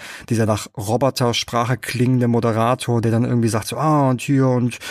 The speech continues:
most deaths, die meisten Tode in einem Spiel, neun. Und, äh, der,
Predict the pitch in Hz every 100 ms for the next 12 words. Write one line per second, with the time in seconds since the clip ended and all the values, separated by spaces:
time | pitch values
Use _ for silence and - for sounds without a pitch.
0 | - - 127 151 156 - - 127 127 131
1 | 139 - 123 120 139 - 131 - 151 185
2 | 196 156 - 135 139 - - 147 156 147
3 | 135 131 135 175 151 147 135 _ _ _
4 | _ _ - - - 123 120 113 110 113
5 | 107 127 120